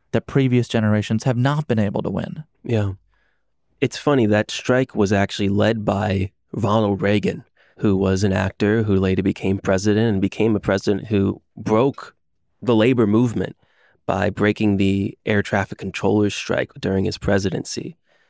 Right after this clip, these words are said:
Speaker 2: There used to be a culture in America of strike-ready organizations, strike-ready labor unions. And this threat of a strike allowed us to win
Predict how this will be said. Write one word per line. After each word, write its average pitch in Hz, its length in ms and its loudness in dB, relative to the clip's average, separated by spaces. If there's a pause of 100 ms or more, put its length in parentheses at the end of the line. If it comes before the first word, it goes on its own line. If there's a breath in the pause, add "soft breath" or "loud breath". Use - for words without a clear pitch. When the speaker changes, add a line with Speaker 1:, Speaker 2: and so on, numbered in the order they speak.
(200)
Speaker 2:
There 135 300 2
used 143 300 2
to 131 80 -2
be 131 160 4
a 110 40 2
culture 113 640 0
in 98 160 2
America 98 760 0
of 95 260 0
strike-ready 101 840 0
organizations, 98 840 -2
strike-ready 98 580 0
labor 101 320 0
unions. 98 520 -4 (400 soft breath)
And 123 220 4
this 135 160 2
threat 151 380 2
of 110 100 0
a 107 60 2
strike 131 560 0
allowed 101 400 2
us 101 180 0
to - 140 -4
win 104 420 0